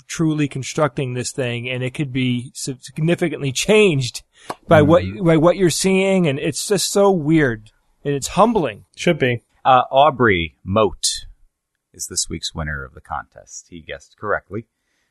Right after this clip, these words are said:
Speaker 2: Congratulations, Aubrey. Well done. Your name goes into the drawing at the, uh, end of the year or early part of next year, in which we're gonna select a grand prize winner to join us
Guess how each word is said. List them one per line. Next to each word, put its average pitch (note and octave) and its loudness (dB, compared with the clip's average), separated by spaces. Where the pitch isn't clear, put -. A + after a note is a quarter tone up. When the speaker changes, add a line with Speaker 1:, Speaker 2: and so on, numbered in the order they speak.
Speaker 2:
Congratulations, F2+ -8
Aubrey. C3 2
Well E2 2
done. D#3+ 0
Your E2 -4
name E2 0
goes E2 -10
into E2+ -14
the - -20
drawing A2+ 4
at G2+ -4
the, F#2+ 0
uh, F#2+ 4
end G2 2
of F2+ -4
the F#2+ 0
year D#3 4
or D#2+ 0
early D#2+ -8
part D#2+ -4
of C#2+ -14
next F2+ -8
year, A2 0
in D#2 -12
which - -18
we're D#2 -12
gonna D#2 -8
select - -4
a F2 -14
grand G#2 0
prize F#2+ 2
winner F#2+ -2
to F2 -10
join E2 -6
us - -6